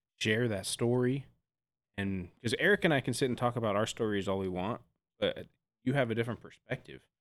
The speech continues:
and a, probably a perspective that a lot of other people share. You know, so it, it's, helps relate better.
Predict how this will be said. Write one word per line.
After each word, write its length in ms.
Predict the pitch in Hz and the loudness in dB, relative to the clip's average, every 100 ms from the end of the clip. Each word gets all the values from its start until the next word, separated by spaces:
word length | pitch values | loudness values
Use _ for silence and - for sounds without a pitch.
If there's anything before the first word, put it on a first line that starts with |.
| _ _ - | _ _ -2
and 60 | |
a, 40 | 113 | 2
probably 300 | 156 170 143 | 6 6 6
a 40 | |
perspective 500 | 123 110 - 117 110 | 4 2 2 2 2
that 140 | 98 98 | 2 2
a 40 | |
lot 200 | 92 101 | 2 2
of 180 | 98 - | 0 -4
other 180 | 104 107 | -4 -4
people 580 | - 104 87 85 87 - | -4 -6 -2 -2 -2 -8
share. 480 | _ - 147 78 - _ _ _ _ _ _ _ _ _ _ - | _ -2 0 0 -4 _ _ _ _ _ _ _ _ _ _ -4
You 80 | |
know, 80 | 92 | -4
so 220 | 90 101 | -2 -2
it, 140 | 87 - | -2 -6
it's, 200 | 101 - _ _ _ _ _ - | -18 -20 _ _ _ _ _ 0
helps 240 | 139 - | 0 0
relate 400 | 104 95 110 - - _ _ _ _ _ _ _ - | -2 2 2 0 -6 _ _ _ _ _ _ _ -16
better. 160 | 76 | -16